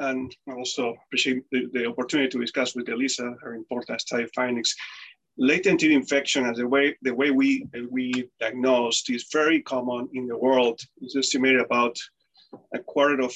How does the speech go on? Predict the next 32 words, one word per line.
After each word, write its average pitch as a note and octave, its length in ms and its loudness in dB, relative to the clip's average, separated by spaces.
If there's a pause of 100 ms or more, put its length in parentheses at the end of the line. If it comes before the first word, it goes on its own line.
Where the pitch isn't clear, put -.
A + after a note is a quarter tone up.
uh, A#2 200 -4
mankind A#2+ 680 -2
is - 140 -12
being A#2+ 160 -6
infected B2 600 -4 (340)
with A#2+ 200 -6 (280)
tuberculosis, A#2 800 -2
and A2+ 160 -6
probably D3 300 4
mostly A#2+ 560 0
latent A#2+ 340 -4 (400)
T C3 120 -2
B - 260 -6
form. A#2+ 320 -10 (760)
In C#3 100 4
the C3 140 6
U C#3+ 180 4
S, D3+ 160 4
just C#3+ 220 -2
to C3 80 -8
give C3+ 80 -4
an, B2 240 -4
an C3 100 -4
ex-, - 220 -12 (120)
uh, B2 280 -10
an B2+ 100 -12
example, C3 480 -2
there's B2+ 200 -2
about C3 260 -2
estimated C3 500 -2
fourteen C#3+ 540 -4
million C3+ 320 0